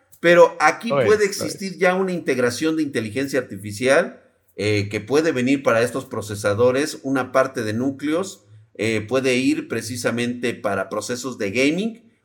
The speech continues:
Speaker 1: otros núcleos únicos para trabajo. Le-, eh, lo que más me mola <laughs> es ya la inclusión de los gráficos X C. Y ojo, la doceava será en diez nanómetros,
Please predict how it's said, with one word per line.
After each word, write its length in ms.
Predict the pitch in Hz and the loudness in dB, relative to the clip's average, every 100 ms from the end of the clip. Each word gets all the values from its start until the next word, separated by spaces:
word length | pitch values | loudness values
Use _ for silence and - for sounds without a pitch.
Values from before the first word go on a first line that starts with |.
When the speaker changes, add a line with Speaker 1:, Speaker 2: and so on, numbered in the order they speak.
| _ | _
Speaker 1:
otros 600 | - 170 220 233 196 165 | 2 6 8 8 4 -2
núcleos 600 | 143 190 196 165 170 160 - | 0 -2 -2 -4 -4 -4 -4
únicos 600 | 202 208 185 - 185 185 | -2 0 -2 -2 -4 -4
para 400 | - 127 117 110 | -4 -2 0 0
trabajo. 840 | 123 117 139 180 - 147 180 277 _ _ _ _ - | 2 4 4 4 2 -2 -4 -6 _ _ _ _ -6
Le-, 540 | 120 123 120 120 117 | 2 2 2 0 -2
eh, 40 | |
lo 220 | 120 147 151 | 2 0 2
que 100 | 190 | 4
más 220 | 269 262 | 4 6
me 120 | 185 | 2
mola 580 | 143 135 131 233 - - 117 - 90 104 | 4 4 4 2 -2 -14 -14 -10 -10 -6
<laughs> 480 | 98 - - - - | -8 -8 -18 -20 -4
es 180 | 175 170 | -4 4
ya 140 | 185 | 4
la 80 | 190 | 4
inclusión 440 | 190 139 123 156 | 0 -4 -4 -2
de 80 | 156 | 0
los 140 | 135 110 | -2 0
gráficos 540 | 131 143 - 143 - | 0 -2 -6 -8 -6
X 380 | 135 135 123 107 | -4 -4 -4 -6
C. 260 | 117 110 - | -2 -2 -4
Y 140 | 117 147 | 0 4
ojo, 460 | 196 95 - _ _ _ _ - | 4 2 -10 _ _ _ _ -6
la 320 | 104 113 110 | -2 2 0
doceava 920 | 107 104 - 151 214 240 185 - - _ _ | 0 -4 2 4 6 4 0 -4 -20 _ _
será 680 | - - 143 127 139 170 - - | -16 -4 2 4 6 4 2 -2
en 300 | 151 175 - _ 104 | 0 -2 -8 _ -14
diez 440 | 120 135 156 147 | 0 2 2 0
nanómetros, 920 | 127 139 139 180 165 98 95 87 - | 0 2 2 2 -2 -4 -6 -10 -16